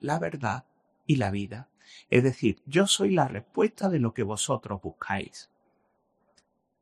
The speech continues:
Y aparece así el cristianismo. Algo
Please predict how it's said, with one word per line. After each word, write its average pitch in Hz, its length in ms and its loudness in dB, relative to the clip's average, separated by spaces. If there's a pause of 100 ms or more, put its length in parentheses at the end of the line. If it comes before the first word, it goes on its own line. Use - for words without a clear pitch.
(1000)
Y 139 60 10
aparece 113 440 2
así 139 200 -2
el 156 140 -6
cristianismo. 165 840 0 (2000)
Algo 135 440 4